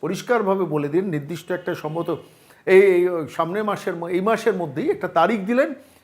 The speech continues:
দিয়ে বললেন যে যদি তার মধ্যে আপনারা রিপোর্ট জমা না দেন, আপনারা হ্যাঁ দেবেন, আম-, অনুমতি দেবেন কি দেবেন না, এই রিপোর্ট যদি জমা না দেন, তাহলে আমি কিন্তু রুল জারি করব। এবং রুল জারিটা আপনারা জানেন, সেটা হচ্ছে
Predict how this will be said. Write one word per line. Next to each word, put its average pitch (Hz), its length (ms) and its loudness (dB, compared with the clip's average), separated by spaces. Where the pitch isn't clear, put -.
দিয়ে 220 300 8
বললেন 285 440 4
যে 208 160 -4
যদি 208 360 2
তার 220 280 4
মধ্যে 240 280 0
আপনারা 233 400 4
রিপোর্ট 185 460 0
জমা 175 360 -2
না 165 260 0
দেন, 139 240 -2
আপনারা 208 380 6
হ্যাঁ 170 180 -6
দেবেন, 165 480 2
আম-, 151 420 -2
অনুমতি 208 400 0
দেবেন 233 360 2
কি 247 100 -2
দেবেন 196 280 4
না, 131 180 -8
এই 220 200 2
রিপোর্ট 285 400 0
যদি 254 320 2
জমা 190 320 2
না 143 160 0
দেন, 127 280 -8
তাহলে 190 560 4
আমি 185 260 -2
কিন্তু 226 320 -6
রুল 190 360 0
জারি 139 380 0
করব। 95 200 -14
এবং 156 200 -4
রুল 220 180 2
জারিটা 226 320 4
আপনারা 185 220 -4
জানেন, 185 440 -2
সেটা 180 240 -6
হচ্ছে 190 260 -2